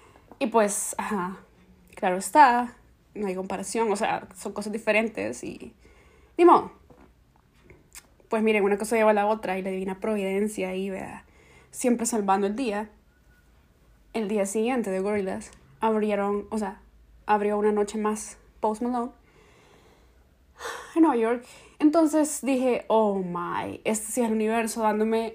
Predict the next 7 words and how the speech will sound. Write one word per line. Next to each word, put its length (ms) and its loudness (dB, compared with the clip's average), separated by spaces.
una 140 0
segunda 220 0
oportunidad, 640 -2
así 240 -6
que 300 -4
démosle". 520 -4
Listo, 420 -6